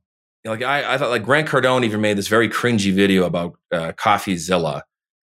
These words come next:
about saying how CoffeeZilla is poor and broke and this and that. I mean, I'm sure Grant Cardone's mind probably exploded when CoffeeZilla was on Joe Rogan, 'cause a lot of these gurus just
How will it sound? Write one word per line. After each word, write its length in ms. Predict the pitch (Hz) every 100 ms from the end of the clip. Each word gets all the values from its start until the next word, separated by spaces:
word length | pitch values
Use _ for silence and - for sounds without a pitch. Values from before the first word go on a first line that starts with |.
| _ 95
about 200 | 95 92
saying 220 | 110 101
how 160 | 101 95
CoffeeZilla 600 | - 110 104 92 101 92
is 80 |
poor 340 | - 104 95 90
and 100 | 85
broke 360 | 87 85 82
and 120 | 80 90
this 200 | 92 -
and 140 | 78
that. 240 | 82 85 90
I 40 |
mean, 120 | 120
I'm 100 | 120
sure 160 | 123 139
Grant 220 | 123 151
Cardone's 300 | 151 143 117
mind 240 | 113 113 98
probably 220 | 107 95
exploded 600 | - - - 110 101 92
when 120 | 90
CoffeeZilla 560 | 92 95 - 92 98 92
was 140 | 87
on 120 | 90 85
Joe 200 | 92 80
Rogan, 400 | 92 87 82 _ _
'cause 120 | 92
a 40 |
lot 320 | 98 123 135
of 60 | 123
these 160 | 104 90
gurus 380 | 101 90 90
just 280 | - - -